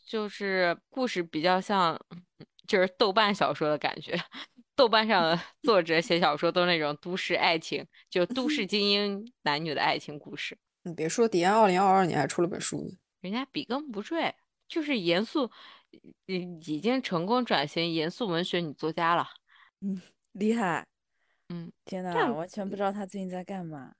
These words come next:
Speaker 1: 但她肯定是，也不说肯定吧，就是毕竟她，她，她家庭比较那个。
Speaker 3: 天哪，好多死去的回忆突然攻击我啊。
Speaker 1: 而且你不觉得，
Speaker 2: 哦，
Speaker 1: 我
Speaker 2: 是高中了，不好意思。
Speaker 1: 哎，我觉得她在，而且就是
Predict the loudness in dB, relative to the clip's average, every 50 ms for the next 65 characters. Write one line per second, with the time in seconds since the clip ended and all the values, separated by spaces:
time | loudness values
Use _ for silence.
0 | _ _ _ 0 0 0 2 0 0 0 0 0 0 2 2 2 2 0 -2 -2
1 | -2 -4 -4 -6 _ _ _ _ _ _ _ _ _ _ _ _ -4 -4 -4 -4
2 | -6 -4 -4 -6 -6 -4 -6 -6 -6 -6 -6 -8 -4 -4 -2 -2 -2 -4 -6 -6
3 | -6 -6 -6 -4 -4 -4 -6 -8 -10 _ _ _ _ _ -6 -6 -4 -2 -2 -2
4 | 0 -2 -2 -4 -6 -8 -10 -12 -8 -6 -4 -4 -4 -4 _ _ _ _ _ _
5 | _ -10 -6 -4 -4 -4 -4 -4 -2 0 2 2 2 0 -4 _ _ _ _ 0
6 | 2 2 2 0 -2 -8 -8 -8 -6 -4 0 0 0 0 0 -4 -6 -8 -10 -14
7 | -16 _ _ _ -2 0 0 0 0 -2 -2 -4 -2 -4 -4 -4 -4 0 0 2
8 | 2 2 0 0 0 0 -2 -4 -4 -4 0 0 0 2 4 4 4 2 0 -2
9 | -2 0 0 0 -2 -2 -2 -2 -2 -4 -4 -4 -2 2 4 4 6 6 6 4
10 | 4 4 2 2 0 0 0 0 0 0 -2 -4 -2 -2 2 4 6 6 6 6
11 | 2 -2 -2 -4 -8 -10 -12 -12 -12 -14 -14 -16 -16 -14 -2 0 2 4 6 4
12 | 4 4 4 4 4 4 2 0 -2 -2 0 2 2 2 2 0 -2 -8 -18 _
13 | _ _ _ _ 0 0 2 2 2 2 2 2 0 0 0 0 0 0 0 -2